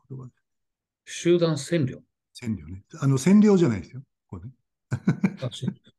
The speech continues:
Speaker 2: うん、集団占領、占領じゃなくて。
Speaker 1: <laughs> 集団で占領するっていうね、
Speaker 2: うん。
Speaker 1: なんか、
Speaker 2: うん。
Speaker 1: ロシア、ウクライナみたいな、そういうんじゃなくて、あの、集団で占領、あの、浅い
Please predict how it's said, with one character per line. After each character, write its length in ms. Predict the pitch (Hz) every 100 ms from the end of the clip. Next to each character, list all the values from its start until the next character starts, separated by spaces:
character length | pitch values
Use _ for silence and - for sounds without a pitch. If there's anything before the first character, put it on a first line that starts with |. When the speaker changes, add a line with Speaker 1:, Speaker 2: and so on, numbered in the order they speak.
| -
Speaker 2:
う 120 | 139
ん、 80 | 120
集 200 | - 156
団 120 | 165
占 300 | 151 165 175
領、 140 | 180 185
占 260 | - 180
領 160 | 185 180
じ 80 | 131
ゃ 20 |
な 100 | 107
く 80 | _
て。 100 | - 143 _
Speaker 1:
<laughs> 240 | _ _
集 160 | 202 214
団 220 | 208 202
で 80 | 190
占 200 | - 170 -
領 160 | 190 180
す 100 | -
る 140 | 165 139
っ 40 |
て 80 | 120
い 100 | 92
う 40 | 92
ね、 80 | - _
Speaker 2:
う 100 | 117
ん。 40 | 113
Speaker 1:
な 80 |
ん 20 | 95
か、 60 | _ _ -
Speaker 2:
う 40 |
ん。 40 | 104 127 170 -
Speaker 1:
ロ 140 | 135
シ 180 | 135 120
ア、 40 |
ウ 60 | 92
ク 100 | -
ラ 100 | 113
イ 40 |
ナ 120 | 104 85
み 100 | 85
た 100 | 110
い 60 |
な、 100 | 90 -
そ 120 | 135
う 40 |
い 20 |
う 20 | 127
ん 20 |
じ 60 | 92
ゃ 20 |
な 60 | 95
く 80 | _
て、 120 | 139
あ 80 | 120
の、 180 | 107 - - _ _
集 280 | - 139 143
団 320 | 139 131 127
で 100 | 120
占 500 | 113 - 147 151 117
領、 300 | 101 90 107 _ -
あ 120 | 117
の、 220 | 104 127
浅 200 | 131 156
い 300 | 156 143 139